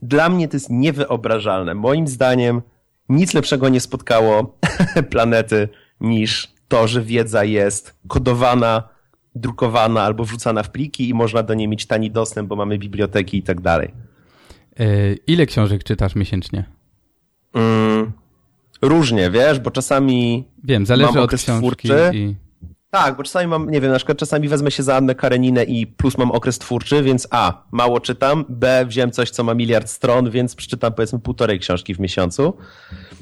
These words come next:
Speaker 1: Ale czasem, jak mam dobry nastrój, to, wiesz, nawet dwie dziennie mi wpadną, jak jest dobry weekend.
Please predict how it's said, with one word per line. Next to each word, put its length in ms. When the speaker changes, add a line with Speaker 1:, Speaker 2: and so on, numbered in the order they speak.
Speaker 1:
Ale 140
czasem, 300
jak 120
mam 140
dobry 260
nastrój, 480
to, 320
wiesz, 280
nawet 300
dwie 180
dziennie 320
mi 100
wpadną, 440
jak 160
jest 140
dobry 220
weekend. 440